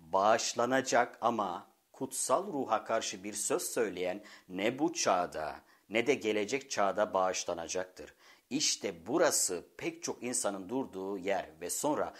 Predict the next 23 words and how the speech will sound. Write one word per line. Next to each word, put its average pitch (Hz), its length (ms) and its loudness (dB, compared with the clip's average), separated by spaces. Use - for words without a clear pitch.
"Pastör, 98 380 2
lütfen 95 360 0
burayı 98 240 4
açıklar 104 420 0
mısınız?" 101 500 -2
derler. 82 400 -6
Okumaya 101 600 2
devam 101 420 8
edin. 95 300 0
Ayet 110 480 4
otuz 113 360 -2
üç. - 380 -2
"Ya 110 420 2
ağacı 117 580 4
iyi, 107 680 -2
meyvesini 113 680 0
de - 160 -2
iyi 110 240 -2
sayın 85 640 -4
ya 110 240 2
da 135 220 0
ağacı 107 500 4
kötü, 85 600 -4